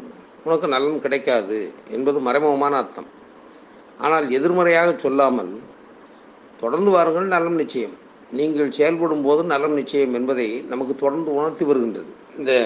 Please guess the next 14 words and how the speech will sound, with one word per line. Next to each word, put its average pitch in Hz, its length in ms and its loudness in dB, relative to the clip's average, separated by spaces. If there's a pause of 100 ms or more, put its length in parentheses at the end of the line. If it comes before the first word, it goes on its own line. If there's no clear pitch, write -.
(320)
பொன்மொழி. 127 380 -2 (1800)
இந்த 160 200 0
"மீண்டும் 202 480 4
வாருங்கள்" 175 560 6
என்பது 156 360 4 (580)
எல்லா 165 300 4
இடங்களிலுமே 170 640 4 (1200)
அநேகமாக 165 640 4
வெளியேறும் 175 600 6 (140)
வழியிலே 151 480 2
எழுதி 147 260 4 (140)
போட்டு, 127 320 -2 (240)
எழுத 147 260 2
போட்ட, 131 300 2